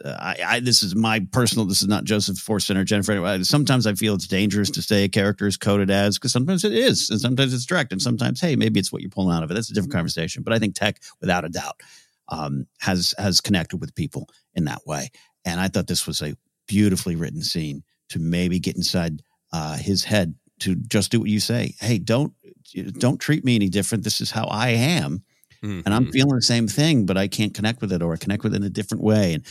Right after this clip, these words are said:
Speaker 1: I, and I thought that was just wonderfully handled, wonderful done.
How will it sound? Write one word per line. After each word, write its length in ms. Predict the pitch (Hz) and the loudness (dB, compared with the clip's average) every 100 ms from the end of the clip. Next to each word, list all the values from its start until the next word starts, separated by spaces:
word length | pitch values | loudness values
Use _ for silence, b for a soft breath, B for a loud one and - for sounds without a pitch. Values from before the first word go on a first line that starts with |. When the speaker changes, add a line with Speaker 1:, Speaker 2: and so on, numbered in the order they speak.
| B B B | B B B
Speaker 1:
I, 160 | 95 101 | -2 -2
and 160 | 92 95 | 0 2
I 140 | 95 | 2
thought 360 | 92 95 87 - | 0 0 0 0
that 240 | 87 80 | -2 -2
was 220 | 85 76 - | -4 -4 -4
just 300 | 78 - - | -6 -6 -10
wonderfully 440 | 90 92 87 - 82 | -2 -2 -2 -2 0
handled, 380 | 110 131 131 98 | 2 2 0 0
wonderful 380 | 87 90 95 | -4 -4 -8
done. 380 | 85 104 110 101 | -2 0 2 0